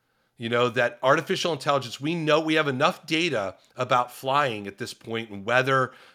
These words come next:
um, and the ecosystem of aviation that that flight is gonna be very successful. Would it surprise you to know, though, Esther,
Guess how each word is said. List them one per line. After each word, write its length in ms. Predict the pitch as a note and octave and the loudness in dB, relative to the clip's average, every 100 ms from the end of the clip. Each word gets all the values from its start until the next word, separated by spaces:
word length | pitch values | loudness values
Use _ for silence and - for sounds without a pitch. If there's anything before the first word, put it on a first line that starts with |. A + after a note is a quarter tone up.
| _ | _
um, 540 | B2+ A#2 G#2+ G#2 G2+ G2+ | 4 6 6 2 -6 -4
and 500 | A#2 A2 G#2 G2 F#2 - _ _ _ _ | 0 2 0 -2 -10 -18 _ _ _ _
the 160 | A#2+ A2+ | -8 -6
ecosystem 880 | E3+ F3+ D3+ - B2 - G#2 F#2 G2 _ _ _ _ | -4 -4 -4 -4 -8 -6 -6 -6 -12 _ _ _ _
of 140 | B2 C3 | -2 -2
aviation 800 | B2+ B2 C#3+ D#3 - G2+ F#2 - _ _ | -2 -4 -4 -4 -4 -6 -10 -16 _ _
that 400 | A#2+ C3 B2 B2 | 2 6 6 4
that 200 | C#3+ D3 | 2 0
flight 380 | - E3+ E3+ D#3+ - | 0 2 4 2 -6
is 120 | C3 | -8
gonna 180 | - C#3 | -4 -4
be 120 | B2+ | -4
very 220 | A#2+ A#2+ | -2 -2
successful. 640 | - G#2 - A#2+ - F2+ F#2 C3 | -4 -8 -4 -4 -6 -14 -12 -6
Would 160 | D3 | -4
it 80 | D#3 | -2
surprise 580 | D#3 C#3+ - E3+ A3+ G3+ | -4 -4 0 2 2 -2
you 100 | F#3 | -6
to 120 | - | -8
know, 300 | B2 E3 A#3+ | -4 0 0
though, 200 | D3+ G#2 | 0 -2
Esther, 520 | G2 F#2+ - D#2 D2+ | -4 -10 -10 -16 -20